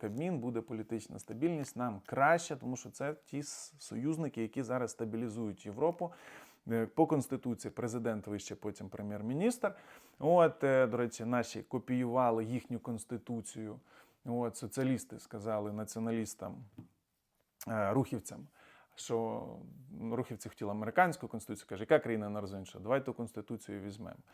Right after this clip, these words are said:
А комуністи кажуть, ну як ми можемо взяти конституцію Сполучених Штатів? І тут прийшов Мороз і каже: слухайте, давайте візьмемо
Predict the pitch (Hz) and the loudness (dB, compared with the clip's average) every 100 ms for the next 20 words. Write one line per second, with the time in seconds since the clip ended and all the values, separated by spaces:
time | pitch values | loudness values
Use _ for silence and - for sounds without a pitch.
0 | - - - 120 120 117 - 131 170 170 | -20 -20 0 6 8 8 4 4 4 2
1 | 139 113 104 117 135 151 127 127 117 120 | 0 0 0 2 6 6 6 2 2 0
2 | 107 127 113 113 110 101 95 - 135 127 | 4 4 4 4 4 2 -2 0 0 2
3 | 135 139 120 123 110 - 120 113 120 113 | 0 0 -2 -2 -8 -4 -2 -2 -4 -6
4 | - - 98 - - 101 - 196 151 131 | -6 -6 -6 -8 -16 -10 -4 -2 -2 -2
5 | 127 117 123 165 151 120 104 92 - 123 | -2 0 4 2 2 -2 -4 -4 -6 -8
6 | - - 87 92 127 170 160 110 113 131 | -8 -8 -8 2 8 8 6 -2 -2 -2
7 | 135 | -4